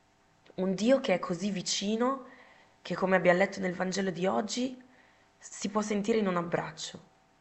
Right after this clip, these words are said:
Benedire il Signore alla fine della giornata per non andare a letto con la tristezza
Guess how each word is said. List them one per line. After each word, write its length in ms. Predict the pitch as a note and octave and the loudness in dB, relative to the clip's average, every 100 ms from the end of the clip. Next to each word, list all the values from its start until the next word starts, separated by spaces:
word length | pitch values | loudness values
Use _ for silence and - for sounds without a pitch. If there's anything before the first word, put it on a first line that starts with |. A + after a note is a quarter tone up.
| _ _ _ - - _ _ _ _ _ _ - | _ _ _ -20 -20 _ _ _ _ _ _ -2
Benedire 420 | F3 F3+ F#3 G3 | 2 4 4 4
il 60 | F#3+ | 2
Signore 360 | - F#3+ F#3 | -2 2 6
alla 100 | F3 | 6
fine 240 | F3 G3 F#3+ | 4 2 2
della 200 | F#3 F3+ | 2 2
giornata 420 | F#3 G#3 C4 - | 0 -2 -2 -4
per 160 | - F3+ | -2 -2
non 200 | G3 G#3 | -2 -2
andare 580 | G#3 B3 G3+ D#3+ - - | 0 0 2 -2 -4 -4
a 100 | E3+ | 0
letto 600 | E3 D#3 - - D#3 - - _ _ _ _ | 0 -2 -8 -6 -6 -8 -20 _ _ _ _
con 160 | - F3 | 0 0
la 80 | E3 | 0
tristezza 960 | E3+ D#3+ - E3+ - - - - - | -2 -4 2 2 2 -2 -4 -6 -8